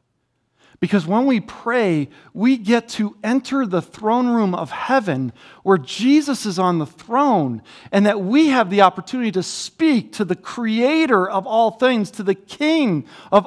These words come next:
all eternity, and we get to present our requests. We get to, to speak to him. And so for me to look at my children and say, "They want me to pray with them," and it's become routine, is not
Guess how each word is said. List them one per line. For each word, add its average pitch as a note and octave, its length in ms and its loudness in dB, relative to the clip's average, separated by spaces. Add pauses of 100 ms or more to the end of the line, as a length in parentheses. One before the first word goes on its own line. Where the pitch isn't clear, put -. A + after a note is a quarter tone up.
all C4 300 4
eternity, G3+ 720 -4 (200)
and G#3+ 140 2
we B3+ 120 4
get C4+ 180 0
to - 80 -8
present A3 500 -2
our C4+ 160 0
requests. F3+ 640 -4 (220)
We G#3+ 100 0
get A#3+ 200 0
to, A3+ 120 0 (220)
to G3+ 120 -6
speak - 680 -4
to A#3 180 -2
him. G#3+ 440 -2 (220)
And G#3+ 100 -2
so B3 140 -2
for A3 200 -4
me C#4 420 2
to G#3+ 160 0
look B3 440 2 (220)
at A#3 140 4
my A3 240 2
children A#3 580 0
and F#3+ 160 -2
say, G#3 320 0 (180)
"They G3+ 120 4
want C4 260 4
me C4 120 2
to A3 80 2
pray A#3+ 240 2
with A#3 160 -2
them," G#3 300 2
and G3+ 120 2
it's G3+ 260 -2
become A#3 500 -2
routine, B3+ 600 0 (240)
is F3+ 180 2
not A3 760 2